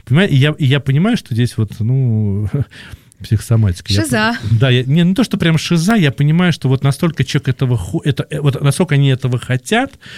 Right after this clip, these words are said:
Speaker 1: что вот, э, у них это, вот они живут в таком неком,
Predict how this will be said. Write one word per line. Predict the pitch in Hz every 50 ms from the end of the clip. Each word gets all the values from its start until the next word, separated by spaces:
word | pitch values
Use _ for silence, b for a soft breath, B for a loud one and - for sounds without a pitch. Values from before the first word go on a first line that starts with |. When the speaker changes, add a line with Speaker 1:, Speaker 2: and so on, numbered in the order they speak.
| B B
Speaker 1:
что | B - - - 139
вот, | 127 131 139 135 -
э, | - - 139 151 -
у | 170 151
них | 143 170 170 - - -
это, | 160 147 139 - 120
вот | 104 107 -
они | - 123 143 139
живут | 117 104 147 185 -
в | -
таком | - - 135 - 147 147 131 B B B B B B
неком, | 123 147 143 - 147 131